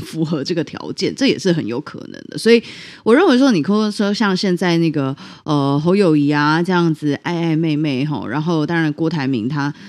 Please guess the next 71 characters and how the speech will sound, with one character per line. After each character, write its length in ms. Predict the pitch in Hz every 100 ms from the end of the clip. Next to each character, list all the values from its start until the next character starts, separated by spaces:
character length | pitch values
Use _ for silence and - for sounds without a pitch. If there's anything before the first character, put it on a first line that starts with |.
| -
他 80 | -
现 120 | 165
在 80 | 156
在 140 | 151 151
外 140 | 147
面 200 | 151 143
画 240 | 147 135 107
虾 380 | - 90 82
吼， 220 | 160 - -
那 140 | 165 143
他 120 | 139
就 100 | 139
说 180 | 139 139
他 120 | 139
想 140 | 139 -
要 80 | 92
选， 220 | - - 226 233 -
但 120 | 262
是 280 | 262 247 208
现 200 | 277 254
在 200 | 233 190
就 180 | 208
是 60 | 202
说 200 | 196 185
大 120 | 202
家 260 | 202 190 196
现 160 | 196 190
在 120 | 180
喊 180 | 160 -
归 180 | 165
喊， 200 | 160 120 71
但 120 | 196
是 100 | 196
问 140 | 196
题 120 | 165 147
在 160 | 185
游 160 | 156 160
戏 160 | -
规 180 | 214 196
则 160 | 180 113
尚 240 | - 214
未 120 | 202
出 160 | 175 190
来 120 | 151
之 140 | 143 165
前， 180 | 160 117
我 80 | 139
觉 120 | 180
得 120 | 226
全 220 | - 147
部 140 | 160 202
的 100 | 160
人 180 | 127 107
都 120 | 185
还 200 | 170 135
在 200 | - 170
看 300 | - - 156 - - - _
彼 160 | 175 170
此 180 | - 127
的 140 | 127
动 300 | - 165 -
静。 200 | 131 143 - - _ -
所 120 | 262
以 40 | 277
我 120 | 175
觉 140 | 165
得 100 | 170
在 520 | 180 233 202 180 165 156
这 200 | - 175
个， 340 | 156 135 113 -
呃， 460 | 131 101 80 87